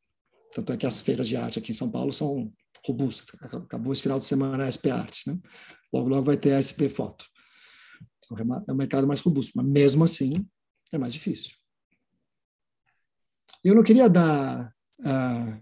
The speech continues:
deixar vocês tristes com essas notícias, eu queria deixar vocês alegres, alegres no sentido de que vocês, como artistas, precisam t-, sentar no banco de motorista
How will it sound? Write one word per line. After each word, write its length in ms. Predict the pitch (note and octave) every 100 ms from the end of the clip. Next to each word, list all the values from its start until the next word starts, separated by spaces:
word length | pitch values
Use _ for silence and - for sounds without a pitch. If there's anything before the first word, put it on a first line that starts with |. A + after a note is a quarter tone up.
| -
deixar 280 | C3 -
vocês 360 | E3+ D3+ D3+ -
tristes 520 | - E3 E3 - A2+
com 120 | -
essas 180 | A#2+ C3
notícias, 460 | B2 A2+ B2 A2+ A#2
eu 80 | A2+
queria 180 | C#3
deixar 220 | C3+ C3+ C#3+
vocês 280 | C#3 C#3
alegres, 640 | D#3 D3+ D3 C#3+ C3 B2+ A#2 - - - D3
alegres 460 | D3 D#3 D#3 D3+
no 60 | C#3+
sentido 400 | - C3+ C#3+ C#3
de 100 | C3+
que 320 | - C3+ A#2+ _ - - _ - -
vocês, 1160 | A#2+ C3+ C#3 - E3 F#3+ G#3 F#3+ - - - _ _ _
como 280 | D3+ C#3 C#3
artistas, 920 | A#2+ - D3 C#3+ - E3+ F3+ - - _ _ -
precisam 600 | C#3 - D#3+ F3 E3 E3
t-, 200 | - D#3+
sentar 500 | - D3 A#2 D#3+ E3
no 140 | E3
banco 400 | B2 C3+ D3 D#3
de 80 | D3+
motorista 680 | D3+ D3+ E3 C3+ - A#2+